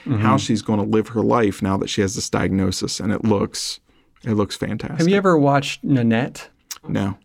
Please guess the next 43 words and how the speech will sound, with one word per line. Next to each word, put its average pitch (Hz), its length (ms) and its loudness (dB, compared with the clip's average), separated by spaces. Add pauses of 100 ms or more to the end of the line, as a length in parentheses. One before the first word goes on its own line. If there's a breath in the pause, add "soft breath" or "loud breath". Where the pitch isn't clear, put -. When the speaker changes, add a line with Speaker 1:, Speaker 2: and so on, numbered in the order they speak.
(260)
Speaker 1:
That's, 143 240 2
uh, 139 240 0
I 139 180 2
haven't 147 180 4
seen 143 120 0
Speaker 2:
I've 135 60 4
Speaker 1:
it 123 40 0
Speaker 2:
seen 123 220 2
Speaker 1:
either, 117 60 2
Speaker 2:
it, - 180 -6
but 110 100 2
I - 80 2
Speaker 1:
but 143 60 4
Speaker 2:
haven't 131 180 2
watched 175 280 0
it. - 40 0
Speaker 1:
that's 139 240 2
one 143 120 2
I 131 120 2
hear 120 240 0
that's 110 240 0
similar. 107 600 0
It's 110 260 -2
Speaker 2:
Okay. 113 80 0
Speaker 1:
like, 110 360 -4
not, 147 460 0
not 147 220 2
the 135 80 -2
Tigs, 110 460 -2
but 117 240 2
in 131 200 2
Speaker 2:
Mm-hmm. 117 140 2
Speaker 1:
the 113 40 -4
same 131 320 0
vein 113 200 2
of 104 160 0
what 113 140 0
we're 113 100 2
talking 110 400 0
Speaker 2:
Okay. 107 60 4
Speaker 1:
about, 107 260 4
where 107 240 0
it's - 220 -4